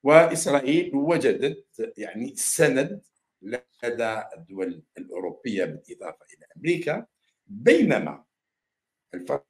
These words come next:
الفلسطينيين لم يجدوا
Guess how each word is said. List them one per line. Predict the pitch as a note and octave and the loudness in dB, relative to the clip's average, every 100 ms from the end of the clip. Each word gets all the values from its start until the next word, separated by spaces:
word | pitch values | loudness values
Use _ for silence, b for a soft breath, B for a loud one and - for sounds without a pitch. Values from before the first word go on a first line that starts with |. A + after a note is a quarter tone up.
| _ _ _ _ - | _ _ _ _ -4
الفلسطينيين | D3+ D3+ F3 D3 C3 C3 E3 A#3+ - - _ _ _ _ _ _ _ _ _ _ - | -4 -2 0 4 6 6 4 2 -6 -18 _ _ _ _ _ _ _ _ _ _ -6
لم | C#3+ G3 F3 | -2 0 0
يجدوا | E3+ C#3+ C3+ D3 E3 F#3+ | -2 -2 -4 -4 -6 -8